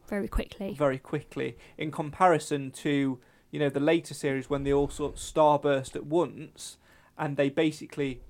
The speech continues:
Speaker 2: which they do every series now, is they pick the weakest. They go
Speaker 1: Yeah.
Speaker 2: after the weakest.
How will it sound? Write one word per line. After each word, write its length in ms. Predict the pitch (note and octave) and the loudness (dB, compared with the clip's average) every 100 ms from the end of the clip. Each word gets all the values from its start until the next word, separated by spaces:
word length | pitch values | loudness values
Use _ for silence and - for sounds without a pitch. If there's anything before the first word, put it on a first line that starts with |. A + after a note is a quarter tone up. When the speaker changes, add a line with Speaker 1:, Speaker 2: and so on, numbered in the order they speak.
| - | -8
Speaker 2:
which 180 | D3+ D3 | -6 -4
they 100 | C#3+ | -4
do 120 | D3+ | 2
every 200 | D3+ C#3 | 2 2
series 380 | B2+ D#3+ D3 B2+ | 0 2 2 0
now, 120 | C3 C3 | -4 -6
is 120 | B2 | -2
they 220 | C3+ B2+ - - _ _ _ _ _ _ _ - | -2 -2 -10 -20 _ _ _ _ _ _ _ -12
pick 300 | - - - | -8 -8 -6
the 100 | D3+ | -2
weakest. 540 | D#3+ D#3+ - B2 - | 0 -2 -6 -12 -6
They 100 | D3 | -6
go 140 | G#3+ D#3 | 2 2
Speaker 1:
Yeah. 40 | |
Speaker 2:
after 120 | D3 D3+ | 2 0
the 80 | |
weakest. 400 | D3+ D3+ B2 - | -4 -4 -10 -14